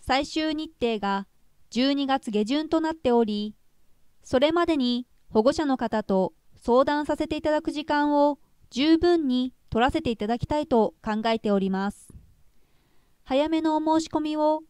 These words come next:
お勧めいたします。先ほどご説明した就学支援ファイルは、就学相談を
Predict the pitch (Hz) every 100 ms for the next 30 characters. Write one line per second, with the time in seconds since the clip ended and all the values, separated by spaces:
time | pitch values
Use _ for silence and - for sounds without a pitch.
0 | - 214 226 220 226 226 220 226 226 226
1 | 226 233 - - _ - - - - -
2 | - - - _ - - _ _ _ _
3 | _ _ _ _ _ _ _ _ _ -
4 | - - - _ _ _ _ _ _ _
5 | _ _ _ _ - 240 302 320 320 311
6 | 320 311 311 302 302 311 - 277 285 294
7 | - _ _ _ - 269 311 339 339 -
8 | 320 320 311 330 311 254 208 180 175 -
9 | _ _ _ _ _ _ _ _ - 311
10 | 330 330 - 349 330 262 240 214 185 185